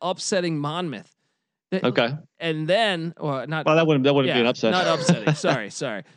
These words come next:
Speaker 1: Uh, but I got North Dakota State beating Monmouth, and North Dakota State, n-, traditionally, they don't have to go to Harrisonburg. They had never gone to Harrisonburg in the playoffs. This would be their first battle there, and this is why they lose.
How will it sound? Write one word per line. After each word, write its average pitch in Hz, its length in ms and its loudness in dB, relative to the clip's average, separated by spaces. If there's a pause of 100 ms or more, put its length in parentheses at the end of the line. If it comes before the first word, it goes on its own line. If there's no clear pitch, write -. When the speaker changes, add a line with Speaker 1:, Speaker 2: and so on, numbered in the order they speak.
(240)
Speaker 1:
Uh, 160 300 2
but 170 100 2
I 190 80 4
got 180 140 0
North 180 140 -2
Dakota 175 200 0
State 151 300 -4
beating 202 320 2
Monmouth, 165 420 -2 (220)
and 147 180 -6
North 185 180 -4
Dakota 180 260 -4
State, 160 280 -6
n-, 147 280 -8
traditionally, 233 520 -2
they 233 140 -2
don't 247 140 0
have 226 160 -2
to 196 60 -6
go 175 180 -2
to 170 80 -4
Harrisonburg. 117 580 -10
They 147 80 -4
had 151 100 -2
never 175 320 -2
gone 127 240 -6
to 113 80 -8
Harrisonburg 117 480 -10
in 117 60 -10
the 110 80 -12
playoffs. 120 460 -10 (220)
This 156 200 -6
would 202 80 -8
be 202 60 -2
their 185 140 -2
first 190 300 -4
battle 180 300 0
there, 175 100 0
and 156 100 -2
this 170 160 -6
is - 80 -6
why 156 180 -2
they 135 180 -6
lose. 165 500 0